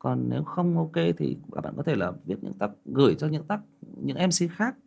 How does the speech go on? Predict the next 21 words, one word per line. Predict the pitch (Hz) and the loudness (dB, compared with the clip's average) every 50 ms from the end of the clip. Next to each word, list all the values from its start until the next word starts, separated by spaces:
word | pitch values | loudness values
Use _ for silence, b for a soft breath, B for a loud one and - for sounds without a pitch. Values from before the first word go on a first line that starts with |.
| _ _ _ | _ _ _
hoặc | 147 139 139 - | 0 0 0 0
là | 135 135 131 123 - - b b b b b b b b b | 2 4 4 4 2 -2 b b b b b b b b b
ở | - 123 113 92 | 8 8 8 8
những | 90 80 80 | 6 2 -2
cái | - 156 | -2 0
tác | - 226 - | 0 -2 2
phẩm | - - - - | 2 2 2 2
khác | - - - 214 208 - - | -2 -4 -4 -4 -4 -4 -6
chúng | - 139 147 | -6 -4 0
ta | 170 170 165 | 2 2 2
sẽ | 156 - - - - - - - - - _ _ _ | 0 0 -4 -4 -6 -8 -14 -18 -20 -20 _ _ _
có | - 135 139 151 160 | -2 0 0 0 -2
những | 165 - - - | -4 -6 -8 -10
cái, | - - - - - - _ _ _ _ _ _ _ _ _ _ _ _ _ _ _ _ _ _ _ | -10 -10 -10 -12 -16 -20 _ _ _ _ _ _ _ _ _ _ _ _ _ _ _ _ _ _ _
nếu | - 156 165 196 | 0 2 2 4
như | 220 220 | 2 2
chúng | - 175 185 | 0 0 0
ta | 196 | 0
hợp | 170 165 175 147 - - - - _ _ _ _ _ _ _ _ _ _ _ _ _ _ _ | 4 4 4 4 2 0 -12 -20 _ _ _ _ _ _ _ _ _ _ _ _ _ _ _
cái | 170 160 | -12 -4
cách | - 214 - | -4 -4 -4